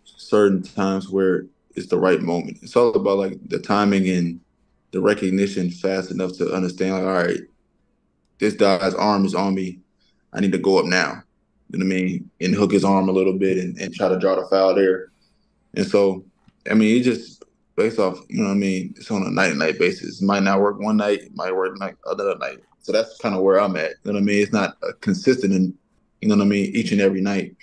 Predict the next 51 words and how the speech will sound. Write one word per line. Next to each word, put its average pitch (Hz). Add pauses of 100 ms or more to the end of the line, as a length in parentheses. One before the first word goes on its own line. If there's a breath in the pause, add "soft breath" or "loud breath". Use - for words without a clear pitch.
(800 loud breath)
Um, 87 (220)
so 185 (800)
I 113
think 110
that's 104
where 92
I'm, 92 (280)
like -
I 101
said, 98
that's 98
where 98
I'm 98
at. 101 (100)
Like, 90
I 95
just, 95 (260)
some 110
nights 110
I -
might 101
get 110
the 113
call, 120
some 104
night 104
I 104
might 101
not. 98 (340)
But 92
you 104
gotta 95
con-, 101
continue 104
to 92
stay 95
consistent 92
to 90
build 95 (380)
kind 170
of 180
a 143
reputation, 143 (260)
you -
know 104
what 107
I 104
mean, 110
of 98
what, 110
what, -